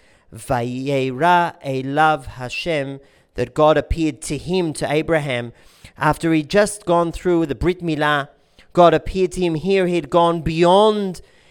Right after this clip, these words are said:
his potential, beyond what his name portended for him.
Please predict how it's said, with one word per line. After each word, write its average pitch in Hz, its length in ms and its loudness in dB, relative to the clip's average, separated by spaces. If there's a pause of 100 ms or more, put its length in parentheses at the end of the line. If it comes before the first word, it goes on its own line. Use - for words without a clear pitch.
his 170 240 -6
potential, 165 600 -4
beyond 160 500 0
what 165 200 0
his 147 240 -8
name 170 520 -2 (300)
portended 160 720 -6
for 143 320 -2
him. 92 240 -10